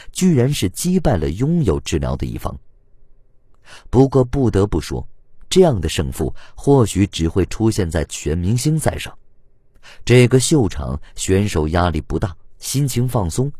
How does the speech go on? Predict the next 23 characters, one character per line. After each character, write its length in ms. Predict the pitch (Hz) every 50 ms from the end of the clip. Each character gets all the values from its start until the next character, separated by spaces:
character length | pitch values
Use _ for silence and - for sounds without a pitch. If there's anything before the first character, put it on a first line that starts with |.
| - - - - - -
又 240 | - 104 117 110 101
没 140 | 92 98
有 120 | 104 92 87
太 180 | - - 92
严 340 | 85 78 78 78 85 123 135
格 120 | - 98 92
的 120 | 104 107
战 200 | - - 104 85
术 140 | - - 101
限 280 | - - 160 110 78
制， 180 | 78 - - - - - - - - - - - - -
打 200 | - 107 104 110
出 200 | 117 - 147 156
非 220 | 143 - - 185 190
一 160 | 175 131 95
般 160 | - 82 82
的 100 | 80 78
场 200 | - - - 64
面 200 | 67 73 69 62 - - - - -
倒 200 | - 92 80 71
也 140 | 65 60 60
正 200 | - - 73 64
常。 240 | 64 - - -